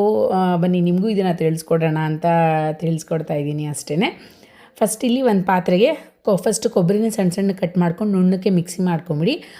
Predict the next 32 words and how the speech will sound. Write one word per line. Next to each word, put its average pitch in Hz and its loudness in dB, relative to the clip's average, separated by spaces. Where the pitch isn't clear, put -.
ಆಮೇಲೆ 208 0
ಒಂದು 196 0
ಪಾತ್ರೆಗೆ 196 2
ತುಪ್ಪ 208 -8
ಹಾಕ್ಬಿಟ್ಟು, 175 -4
so 214 6
ಮೆಷರ್ಮೆಂಟ್ 220 2
ತುಂಬಾ 190 -2
ಮುಖ್ಯ 175 -2
ಆಗುತ್ತೆ. 208 -4
ಎಲ್ಲೂ 180 0
ಸ್ಕಿಪ್ - -12
ಮಾಡದೆ 160 2
ಕೊನೆವರೆಗೂ 170 0
ನೋಡಿ. 185 2
ನೀವು 214 0
ಸ್ವಲ್ಪ 202 0
ಮೆಷರ್ಮೆಂಟ್ 208 0
ಮಿಸ್ 185 -2
ಆದರೂ 175 0
ಸಹ, 170 -4
ಆ, 196 2
ಉಂಡೆ 190 2
ಚೆನ್ನಾಗಿ 160 -2
ಬರೋದಿಲ್ಲ. 151 -4
So 208 0
ಇಲ್ಲಿ 202 0
ನಾವು 226 2
ಕೊಬ್ಬರಿನ 233 2
ತುಪ್ಪದಲ್ಲಿ 220 -2
ಚೆನ್ನಾಗಿ 196 0
ಹುರ್ಕೊಬೇಕು 165 0